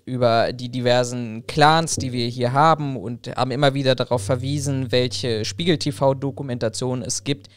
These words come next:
Ich kann wirklich, wie wahrscheinlich jeder, jeder andere Podcast, den ich diese Woche gehört habe, also diese Woche ist gut, mal so zur Transparenz, wir haben Montag, den neunundzwanzigsten elften, einundzwanzig Uhr. Ähm,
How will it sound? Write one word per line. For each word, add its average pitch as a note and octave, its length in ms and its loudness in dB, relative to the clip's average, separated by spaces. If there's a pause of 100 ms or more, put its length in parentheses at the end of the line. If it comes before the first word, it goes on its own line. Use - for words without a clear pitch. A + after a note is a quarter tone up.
(280)
Ich - 220 -8
kann D#3 400 2
wirklich, C3 420 -2
wie C#3 140 -2
wahrscheinlich C#3+ 680 0
jeder, E3+ 760 4
jeder C#3+ 580 2 (480)
andere E3+ 380 6
Podcast, - 600 0
den C#3 100 0
ich C3 100 -2
diese C#3+ 240 -4
Woche C#3 220 0
gehört C3+ 420 2
habe, C3 460 0 (400)
also A#2 180 -4
diese A#2+ 220 2
Woche A#2 180 4
ist G#2+ 120 -2
gut, - 300 0 (160)
mal A2+ 280 2
so B2 180 -2
zur - 180 -4
Transparenz, A#2+ 580 -2
wir A2+ 60 0
haben A2 100 -2
Montag, A#2 340 0
den G#2+ 120 -6
neunundzwanzigsten A2+ 640 -2
elften, A2+ 380 -6
einundzwanzig A2+ 640 -6
Uhr. E3+ 220 6 (460)
Ähm, C#3+ 400 4